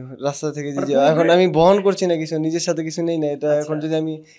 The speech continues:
Speaker 1: কিছু সাথে নেই, তাহলে দেখা যাবে আমার ওয়েটটা বাড়বে, আমার কষ্ট বেশি হবে।
Speaker 2: জি, জি।
Speaker 1: তো এগুলো আমি রাস্তা থেকে কিনে কিনে খাবো আর কি। আর এমনিতে বাংলাদেশে মানুষ প্রচণ্ড পরিমাণে ভালোবাসা দিচ্ছে, এটা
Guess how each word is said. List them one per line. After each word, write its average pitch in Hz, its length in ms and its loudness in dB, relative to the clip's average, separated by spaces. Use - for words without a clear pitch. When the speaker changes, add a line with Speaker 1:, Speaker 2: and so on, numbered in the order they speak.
Speaker 1:
কিছু 160 180 -10
সাথে 170 300 -2
নেই, 170 160 -2
তাহলে 156 300 2
দেখা 151 260 -2
যাবে 143 180 -4
আমার 143 160 -4
ওয়েটটা 147 300 -4
বাড়বে, 147 200 0
আমার 139 160 -4
কষ্ট 143 260 -10
বেশি 151 260 -8
হবে। 123 180 -10
Speaker 2:
জি, 135 140 -16
জি। - 260 -20
Speaker 1:
তো - 60 -6
এগুলো 185 220 0
আমি 180 180 -2
রাস্তা 170 300 0
থেকে 165 220 -6
কিনে 160 240 -4
কিনে 156 180 -2
খাবো 131 260 -6
আর 123 120 -6
কি। 135 100 -6
আর 135 160 -4
এমনিতে 151 280 -4
বাংলাদেশে 175 580 -2
মানুষ 156 500 -2
প্রচণ্ড 180 400 -2
পরিমাণে 170 360 0
ভালোবাসা 151 440 0
দিচ্ছে, 143 320 -8
এটা 147 400 -4